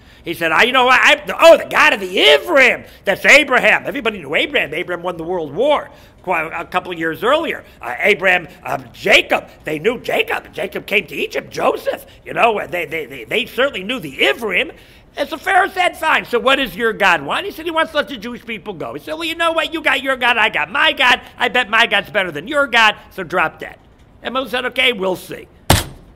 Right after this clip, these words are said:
But Moses did not say, "Hi, the God who created heaven and earth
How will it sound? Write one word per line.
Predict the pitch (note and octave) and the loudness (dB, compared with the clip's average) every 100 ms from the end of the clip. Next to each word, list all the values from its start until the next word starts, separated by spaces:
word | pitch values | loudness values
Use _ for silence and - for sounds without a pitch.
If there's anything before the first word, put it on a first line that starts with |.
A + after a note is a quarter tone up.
| - - _ - _ - - | -20 -20 _ -20 _ -18 -10
But | D#3+ | -6
Moses | D3+ A#3 B3+ C4 | -2 -2 -4 -10
did | A3 E3+ | -10 -8
not | D3 C#3+ | -8 -8
say, | - C#3 | -10 -10
"Hi, | - E3 C#3 | -4 -4 -4
the | B2 | -8
God | A#2 C#3+ C#3 | -8 -6 -6
who | C3 | -8
created | - C#3 B2 A#2+ | -14 -16 -16 -14
heaven | B2 A#2 | -14 -14
and | A#2 | -14
earth | A#2+ A#2 | -14 -16